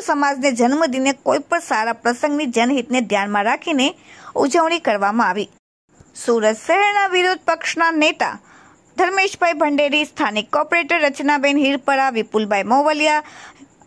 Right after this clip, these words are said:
રાકેશભાઈ હિરપરા, આમ આદમી પાર્ટીના વિવિધ પદાધિકારીઓ,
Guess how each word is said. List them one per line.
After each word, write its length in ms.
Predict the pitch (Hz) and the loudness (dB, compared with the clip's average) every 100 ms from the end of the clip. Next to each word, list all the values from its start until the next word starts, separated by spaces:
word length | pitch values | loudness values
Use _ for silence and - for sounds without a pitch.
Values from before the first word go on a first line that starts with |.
| - | -2
રાકેશભાઈ 680 | 220 262 294 311 302 294 | -2 -2 -4 -2 -2 0
હિરપરા, 440 | 285 285 285 285 285 | 0 -2 0 0 0
આમ 280 | 226 226 208 | 0 0 0
આદમી 240 | 208 214 | -2 -4
પાર્ટીના 520 | 214 202 202 214 214 | -2 -2 0 0 0
વિવિધ 280 | 208 285 330 - | 0 -2 -2 -2
પદાધિકારીઓ, 880 | 302 311 262 294 294 294 285 277 | 0 2 0 0 0 0 2 0